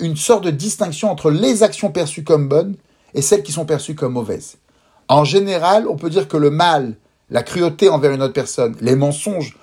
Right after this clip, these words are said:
le vol, et cetera, semblent pour la plupart des gens, dans la plupart des endroits, être des choses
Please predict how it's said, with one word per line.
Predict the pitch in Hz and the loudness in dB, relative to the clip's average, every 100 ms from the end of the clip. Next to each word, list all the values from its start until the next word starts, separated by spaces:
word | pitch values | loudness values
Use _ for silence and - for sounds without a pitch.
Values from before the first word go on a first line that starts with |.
| _ | _
le | 123 | 4
vol, | 147 135 180 170 | 4 6 2 2
et | |
cetera, | 151 156 156 127 165 - _ _ _ | -4 -2 0 2 0 -4 _ _ _
semblent | - - 233 262 220 - | -12 -6 -4 -2 -6 -10
pour | - 165 | -6 0
la | 151 | 0
plupart | 151 226 277 226 214 165 | -2 -2 0 2 2 0
des | 160 | -2
gens, | 143 127 110 | -2 -4 -4
dans | 120 | -4
la | 123 | -4
plupart | - 220 247 214 165 | -2 -4 0 0 0
des | 151 | -2
endroits, | 151 135 131 165 - _ _ - | -2 2 2 2 -2 _ _ -2
être | 170 175 | -2 -2
des | 156 | -2
choses | 147 170 170 | 0 0 0